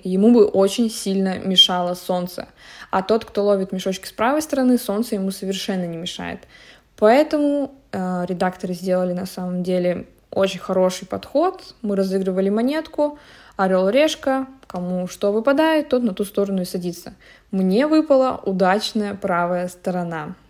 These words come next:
И я была рада, потому что мне хотелось своего сокомандника поставить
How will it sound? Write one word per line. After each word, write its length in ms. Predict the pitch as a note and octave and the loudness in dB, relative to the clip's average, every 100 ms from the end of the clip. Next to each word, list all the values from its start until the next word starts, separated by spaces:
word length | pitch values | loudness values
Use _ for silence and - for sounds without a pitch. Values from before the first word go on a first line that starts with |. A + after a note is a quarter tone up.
| _ | _
И 100 | - | -10
я 180 | F3+ F3 | -4 -2
была 220 | F3 F3 | -2 -2
рада, 400 | E3+ E3 F#3 D#4 D#4+ | -2 -2 -2 -4 -8
потому 340 | - G3 G3 F#3+ | -10 -4 -2 -4
что 480 | - - F#3 F3 - | -6 -2 -2 -2 -4
мне 360 | F#3+ F#3+ F#3+ | -2 0 0
хотелось 540 | F#3+ F#3 F#3 F#3+ B3+ C#4 | 0 -4 0 0 0 -2
своего 540 | - F#3 F3+ F3+ F#3 | -2 -2 0 2 0
сокомандника 580 | F#3 F#3 E3+ F#3 B3+ B3+ | 0 -4 -4 -2 -2 -2
поставить 560 | F#3 F3+ F#3+ G3 F#3+ | -4 -2 -2 0 -2